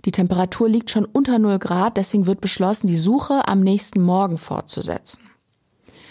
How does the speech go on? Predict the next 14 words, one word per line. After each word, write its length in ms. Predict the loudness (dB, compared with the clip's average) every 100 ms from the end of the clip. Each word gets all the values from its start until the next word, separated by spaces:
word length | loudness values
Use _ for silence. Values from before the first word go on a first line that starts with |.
| -20 -20 -20 -20 -6
Als 200 | -2 0
es 140 | 0 2
am 160 | 2
Sonntag 440 | 2 2 0 0 -2
dann 160 | 0
in 120 | 0 0
aller 260 | 0 0 0
Frühe 400 | -2 0 2 2
weitergeht, 680 | 0 0 -2 -2 -2 -4 -4
sind 300 | -2 0 0
bereits 460 | -2 0 0 0 -4
vierundzwanzig 760 | 0 2 2 0 0 0 -2
Stunden 280 | -2 0 0
vergangen, 520 | -2 -6 -6 -8 -10